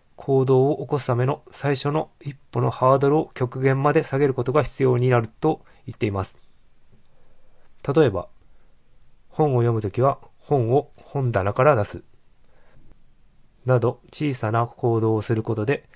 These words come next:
最初の一歩を踏み出せるようになると書かれていました。この例の本を出すくらいなら誰でもできますよね。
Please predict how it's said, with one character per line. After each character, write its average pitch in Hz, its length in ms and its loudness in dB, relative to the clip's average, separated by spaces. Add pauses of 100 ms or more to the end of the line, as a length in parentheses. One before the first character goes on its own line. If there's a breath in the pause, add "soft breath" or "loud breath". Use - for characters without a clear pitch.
(220 soft breath)
最 - 280 -2
初 123 120 -4
の 123 100 2
一 127 120 2
歩 120 200 0
を 123 60 4
踏 113 120 -2
み 117 80 0
出 117 100 0
せ 135 120 0
る 117 100 4
よ 110 120 2
う 107 60 -2
に 107 40 -4
な 117 100 0
る 113 60 -2
と - 260 -4 (300 soft breath)
書 107 120 -4
か 113 80 2
れ 104 80 2
て - 80 -4
い 98 40 -2
ま 90 120 -8
し - 40 -8
た。 90 140 -8 (1400)
こ - 120 -8
の 139 220 -2 (100)
例 151 200 4
の 95 200 -4 (520 soft breath)
本 170 260 0
を 110 60 0
出 95 100 0
す 90 220 -10 (420)
く - 120 -2
ら 131 140 4
い 107 40 -2
な 92 100 -6
ら 107 220 0 (120)
誰 117 180 0
で 131 60 2
も 123 100 2
で 120 80 0
き 123 80 -2
ま 123 80 0
す - 100 -8
よ 85 80 -10
ね。 90 160 -10